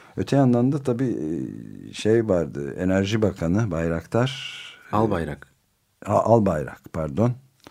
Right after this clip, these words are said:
Speaker 2: Berat Albayrak.
Speaker 1: Berat Albayrak, e, Çin'le çok verimli anlaşmalar yapıldığını açıkladı.
Speaker 2: Çin ne yapacak şimdi? Kendi ülkesinde kömür santrallerinin önüne geçecek, Türkiye'de şeyler mi açacak? Kömür santralleri mi
Speaker 1: Evet,
Speaker 2: açacak?
Speaker 1: aynen öyle.
Speaker 2: İklim değişikliği ulusal bir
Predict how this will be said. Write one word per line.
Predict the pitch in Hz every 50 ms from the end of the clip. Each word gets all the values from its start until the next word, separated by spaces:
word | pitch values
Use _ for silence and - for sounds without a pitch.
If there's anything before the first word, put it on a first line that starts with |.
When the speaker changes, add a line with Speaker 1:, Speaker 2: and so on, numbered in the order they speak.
| _ _ - - - - _ _ _ _ -
Speaker 2:
Berat | 107 101 101 104 95
Albayrak. | 85 80 76 76 73 67 69 - - -
Speaker 1:
Berat | 92 92 92 90 90 87 -
Albayrak, | 95 98 98 92 87 87 92 104 120 147 151 - -
e, | 113 101 101 98 95 95 87 76 58 - - - 50 - -
Çin'le | - - - 117 110 101 104 117 131 127 107 73 - -
çok | - 95 107 113 101 104 - 87
verimli | 95 98 98 101 104 98 95 95 101 113 135
anlaşmalar | 123 107 107 107 104 104 - 107 107 110 113 117
yapıldığını | 104 95 87 - 92 85 76 78 82 87 82
açıkladı. | 76 69 - - - - 80 78 78 85 120 139 139
Speaker 2:
Çin | 131 - 127 131
ne | 139
yapacak | 156 156 - 113 107
şimdi? | - 104 101 101
Kendi | - 104 107 110 113 117
ülkesinde | 110 - 117 110 113 110 107
kömür | 107 - 107 104 107 113 113 - 95
santrallerinin | - 104 98 101 - 104 104 104 104 101 101 101 104
önüne | 104 104 104 107 110
geçecek, | 107 104 104 - - 101 -
Türkiye'de | - - - - - 104 95 104 104
şeyler | 101 - - 98 104 113 123
mi | 135 120 92
açacak? | - - - 85 82
Kömür | - - 98 101
santralleri | - - 90 87 - 92 82 80 107 113
mi | 98
Speaker 1:
Evet, | 73 71 -
Speaker 2:
açacak? | - - - - 98
Speaker 1:
aynen | 107 104 107 101 98 95 90 78
öyle. | 67 67 85
Speaker 2:
İklim | - - - 104 98
değişikliği | 95 101 - - - -
ulusal | - - 101 98 98 - 110 110 113 107
bir | 101